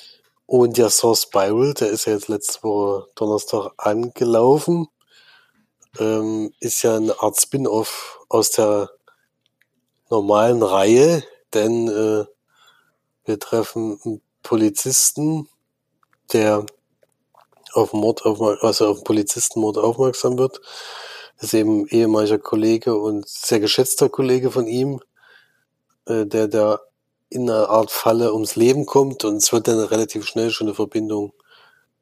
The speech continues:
zum John Kramer, äh, gebildet, aber es ist natürlich sehr unwahrscheinlich, dass es er ist, sondern dass es ein Nachahmer ist,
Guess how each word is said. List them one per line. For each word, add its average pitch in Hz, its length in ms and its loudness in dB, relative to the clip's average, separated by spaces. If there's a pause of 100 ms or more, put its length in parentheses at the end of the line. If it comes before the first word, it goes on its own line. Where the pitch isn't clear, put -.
(320)
zum 104 480 -2 (1080)
John 113 260 2
Kramer, 123 600 2 (640)
äh, 117 220 0
gebildet, 113 500 0
aber 107 280 2
es - 220 -6
ist - 240 -10
natürlich 107 380 -2
sehr 107 140 0
unwahrscheinlich, 110 540 0
dass 107 160 -4
es - 160 -4
er 110 240 0
ist, 120 200 2
sondern 104 260 0
dass 104 120 -2
es - 280 -6
ein 113 80 0
Nachahmer 101 640 2
ist, - 380 -4